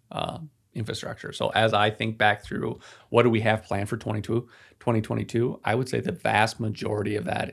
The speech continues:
is ensuring quality assets, um, ensuring that our life cycle, we're not waiting till the last minute, we're taking care of our existing infrastructure.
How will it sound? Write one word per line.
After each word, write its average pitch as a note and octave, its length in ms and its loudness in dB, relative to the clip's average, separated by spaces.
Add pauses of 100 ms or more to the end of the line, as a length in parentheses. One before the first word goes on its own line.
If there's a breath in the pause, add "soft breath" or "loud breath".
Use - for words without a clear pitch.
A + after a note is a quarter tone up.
is G2+ 220 -4
ensuring G#2+ 800 -2 (240 loud breath)
quality G#2+ 600 6
assets, G2+ 720 -2 (360 soft breath)
um, G#2 440 -4
ensuring G#2+ 760 -2
that - 260 -4
our G#2 200 -4
life G2+ 260 0
cycle, - 580 -4
we're - 180 -2
not G2 220 0
waiting A2 280 4
till A2 140 -4
the - 80 -6
last - 300 -6
minute, G#2+ 280 -4
we're - 140 -10
taking - 420 -4
care - 260 -6
of - 100 -8
our - 240 -2 (100)
existing - 600 -8
infrastructure. - 680 -8